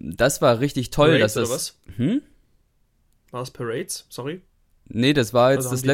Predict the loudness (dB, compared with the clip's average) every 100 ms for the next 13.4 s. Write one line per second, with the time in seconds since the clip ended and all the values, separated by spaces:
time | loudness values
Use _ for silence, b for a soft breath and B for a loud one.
0 | 0 -4 -8 -10 -4 -4 0 0 2 0
1 | -2 -2 -4 -6 -8 -10 -6 -4 -4 -4
2 | -4 -2 -2 -4 -6 -8 -6 -6 -8 -12
3 | _ -10 -6 -4 -6 -6 -8 -10 -10 -10
4 | -8 -8 -6 -8 -10 -12 -14 -14 -14 -14
5 | -10 -10 -10 -12 -12 -10 -10 B B B
6 | B B -6 0 0 4 4 6 4 4
7 | 2 0 -4 -10 -10 -8 -4 -2 -2 -2
8 | -4 -6 -6 -4 -6 -8 -8 -8 -8 -10
9 | -10 -8 -6 -6 -6 -8 -8 -4 0 2
10 | 2 4 4 4 2 0 2 0 -2 -4
11 | 0 2 2 2 2 2 -2 -2 -2 -2
12 | -2 -2 -2 -2 -6 -6 -6 -4 -4 -2
13 | -4 -4 -14 -16